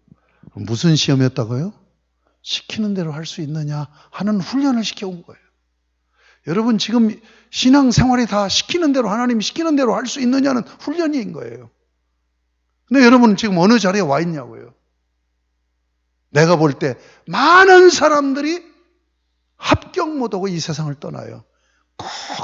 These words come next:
광야 사십 년 생활과 똑같아요. 두 명만 들어가잖아요. 내가 목사로서 보면 성도들 가운데 훈련에 합격하고 인생을 마치는 사람이 없다는 얘기예요.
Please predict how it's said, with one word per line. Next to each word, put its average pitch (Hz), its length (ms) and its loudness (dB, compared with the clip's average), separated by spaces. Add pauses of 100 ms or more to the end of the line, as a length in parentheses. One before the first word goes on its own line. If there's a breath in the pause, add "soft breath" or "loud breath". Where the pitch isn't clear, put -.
(1160)
광야 170 440 0
사십 226 400 -4
년 269 220 -2
생활과 185 460 -8
똑같아요. - 420 -14 (1400)
두 294 220 6
명만 320 380 8
들어가잖아요. 160 720 -14 (1400)
내가 131 220 0
목사로서 175 580 2
보면 185 420 -6 (760)
성도들 226 600 0
가운데 123 480 -18 (600)
훈련에 320 560 4
합격하고 285 800 -2
인생을 247 380 -4
마치는 208 400 -10
사람이 175 260 -12
없다는 196 380 -16
얘기예요. 139 240 -20